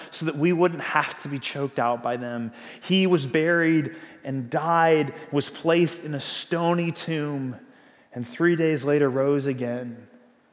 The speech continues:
so that our hearts would be softened and that we could go deep even in the midst of suffering.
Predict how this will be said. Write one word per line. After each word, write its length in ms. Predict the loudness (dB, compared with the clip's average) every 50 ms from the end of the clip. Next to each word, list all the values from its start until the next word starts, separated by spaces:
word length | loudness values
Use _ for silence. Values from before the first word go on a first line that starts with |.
| _ _ _ _ _ _ _ _ _ _ _ -20
so 120 | -10 -6
that 60 | -4 -4
our 60 | -4
hearts 440 | -2 2 4 4 4 4 2 -2 -4
would 80 | -2
be 100 | -2 -4
softened 680 | -4 -6 -4 -4 -4 -4 -4 -6 -10 -12 -14 -14 -16 -18 -20 -20 _ _ _ _ _ _ _ _ _ _ -14
and 80 | -12
that 80 | -10 -6
we 200 | -4 -2 -2 -2
could 200 | -4 -6 -4 -2
go 120 | -2 -2
deep 380 | -2 -4 -6 -4 -4 -4 -4 -4
even 240 | -4 -4 -4 -4 -4
in 80 | -4
the 80 | -4 -4
midst 240 | -6 -8 -8 -10 -12
of 80 | -12
suffering. 560 | -10 -10 -10 -10 -10 -12 -16 -16 -16 -16 -18